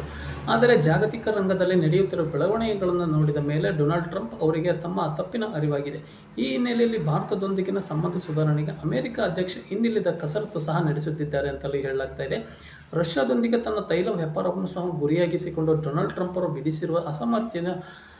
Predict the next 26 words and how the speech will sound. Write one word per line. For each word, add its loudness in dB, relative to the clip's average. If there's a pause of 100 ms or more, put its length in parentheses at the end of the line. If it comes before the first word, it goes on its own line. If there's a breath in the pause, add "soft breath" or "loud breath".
(920 loud breath)
ದಂಡನಾತ್ಮಕ 2 (340)
ಸುಂಕವನ್ನು 0
ಸಹ -4
ಭಾರತ 0
ವಿರೋಧಿಸಿದೆ. 2
ಈ -2
ಹಿನ್ನೆಲೆಯಲ್ಲಿ 0
ಪ್ರಧಾನಿ 0
ನರೇಂದ್ರ 0
ಮೋದಿ 0
ಅವರ 2
ಕನಿಷ್ಠ -2
ನಾಲ್ಕು -2
ಬಾರಿ 0
ಅಮೆರಿಕ 0
ಅಧ್ಯಕ್ಷ -2
ಕರೆ -4
ಮಾ-, -4
ಮಾಡಿದರೂ 0
ಸಹ -4
ಸ್ವೀಕರಿಸಲು 0
ನಿರಾಕರಿಸಿದ್ದಾರೆ. 2 (880 loud breath)
ಆದರೆ 2
ಇದೀಗ 0
ಸಂಬಂಧ 2
ಸುಧಾರಣೆಗೆ 2